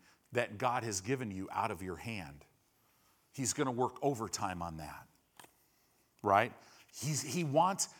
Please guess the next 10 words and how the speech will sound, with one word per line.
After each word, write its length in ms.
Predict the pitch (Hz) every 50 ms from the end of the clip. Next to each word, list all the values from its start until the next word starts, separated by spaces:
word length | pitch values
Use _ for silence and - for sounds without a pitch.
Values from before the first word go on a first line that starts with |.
| - - - -
he's 220 | - 170 147 -
a 40 | 139
loving 540 | 127 127 131 143 156 175 165 196 190 190 180
father. 640 | - - - 170 156 160 156 143 117 92 80 - - - - - - -
He 260 | - - 180 180 196 190
wants 420 | 175 190 185 185 156 - - -
you 140 | 160 180 185
to 100 | 160 147
be 220 | 117 127 123 123
ready 640 | 131 123 120 143 170 190 185 147 117 101 98 95 95